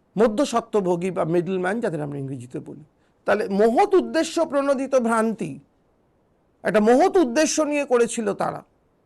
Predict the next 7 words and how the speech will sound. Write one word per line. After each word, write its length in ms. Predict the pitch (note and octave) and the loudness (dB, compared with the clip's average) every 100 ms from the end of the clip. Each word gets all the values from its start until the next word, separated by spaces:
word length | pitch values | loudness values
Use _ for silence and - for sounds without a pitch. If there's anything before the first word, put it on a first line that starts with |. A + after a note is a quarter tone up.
| _ _ - | _ _ 2
ইংরেজরা, 600 | B3+ C4 B3+ - D#3+ - _ _ _ _ _ _ _ _ _ _ - | 4 6 4 2 -6 -8 _ _ _ _ _ _ _ _ _ _ -4
নিঃসন্দেহে 600 | E3+ G3+ D#4+ E4+ F4+ F#4+ | 0 2 4 4 4 2
নিজেদের 300 | E4+ E4 E4 | 2 0 4
অর্থনীতিকে 800 | D#4 C4+ D4+ D4+ C#4+ D4+ D4 C#4 | 2 4 0 0 0 -2 0 -2
সুদৃঢ় 640 | - - B3 G3 A#3 A#3 | -4 -6 -4 0 2 2
করার 320 | A3+ G3+ F3 C3+ | 2 0 0 -4
জন্য, 320 | E3 C#3+ | -8 -8